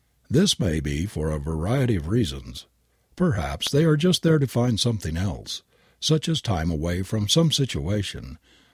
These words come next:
but are not there to find what the teachers are teaching.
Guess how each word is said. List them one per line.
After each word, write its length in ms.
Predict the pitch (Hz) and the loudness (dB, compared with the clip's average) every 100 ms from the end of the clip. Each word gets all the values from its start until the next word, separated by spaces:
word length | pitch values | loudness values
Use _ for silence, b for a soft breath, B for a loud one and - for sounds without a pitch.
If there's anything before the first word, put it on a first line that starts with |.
| - | -2
but 160 | 131 | 2
are 60 | 139 | 4
not 300 | 151 220 - | 4 2 -2
there 260 | 69 65 | -6 -4
to 100 | 87 | -6
find 320 | 104 90 90 85 | -4 -2 0 0
what 160 | 107 | -2
the 80 | 95 | -2
teachers 400 | - 143 139 117 | 0 0 0 -2
are 100 | 120 | -2
teaching. 580 | - 160 - 123 117 | -2 -4 -4 -8 -10